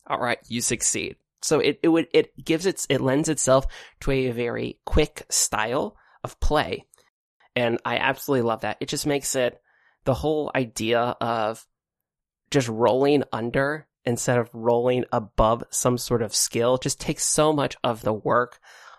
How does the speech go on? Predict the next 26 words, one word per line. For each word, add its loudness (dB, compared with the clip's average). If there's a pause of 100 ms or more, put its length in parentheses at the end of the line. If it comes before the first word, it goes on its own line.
(160)
off 2
of 4
my 2
shoulders 0
as -6
the -4
game 0
master, 0
because -2 (120)
I 4
have 0
so 2
much 2
work 0
I 0
already 0
need 0
to -6
do. 2 (920)
You 2
know, 4
letting 4
the 0
players 2
<laughs> -
handle 4